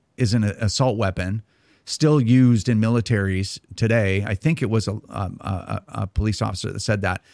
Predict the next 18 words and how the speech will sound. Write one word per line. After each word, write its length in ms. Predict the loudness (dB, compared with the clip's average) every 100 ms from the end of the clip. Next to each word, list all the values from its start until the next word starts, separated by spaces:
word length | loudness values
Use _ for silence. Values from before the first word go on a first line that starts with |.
| _ _ 0
And 120 | 2
that 140 | 4 2
it's, 160 | 0
yeah, 480 | -4 -4 0 0 0
it's 140 | 0
an 60 | 2
assault 300 | 2 2 2
rifle, 440 | 0 0 -2 -2 -8 _ 0
and 160 | 2
it's 220 | 2 2 0
a 80 |
variant 400 | 2 2 2 2
of 80 | 0
the 100 | 0 -2
A 100 | 0
K 160 | -2
forty-seven. 580 | -2 -6 -6 -8 -12 -16 _ _ _ _ _ _ _ _ -12 -2
And, 240 | 0 0